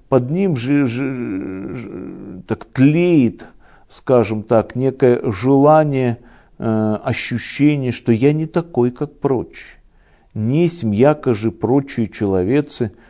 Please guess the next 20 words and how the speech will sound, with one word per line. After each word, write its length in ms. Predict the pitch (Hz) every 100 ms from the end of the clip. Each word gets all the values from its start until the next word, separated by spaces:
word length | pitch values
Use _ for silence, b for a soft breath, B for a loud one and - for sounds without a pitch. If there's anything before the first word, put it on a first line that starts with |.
| b -
или 220 | 135 127
как 360 | 123 123 - 110
вон 240 | 123 123
тот 500 | - 127 101 - - -
мытарь». 680 | 110 123 - 117 - - _ b b b b b -
Э, 440 | 101 98 95 92 -
и 640 | 107 104 101 98 98 95
в 180 | 92 92
глубине 580 | 110 104 113 113 147 170
души 400 | 160 151 - 120
мы, 160 | 101
несомненно, 720 | 101 95 107 98 104 135 139 123
почитаем 760 | - - - - 120 143 147
себя 580 | 147 - 117 98 107 87 - b b b _
чем-то, 800 | - 123 107 82 - 143 110 90 _ _ _ _ _
хотя 340 | _ 104 104 95
на 120 | 92
самом 400 | - 113 120 101
деле 380 | 87 92 98 98 _ _
ничто. 680 | 104 107 - - - 78 -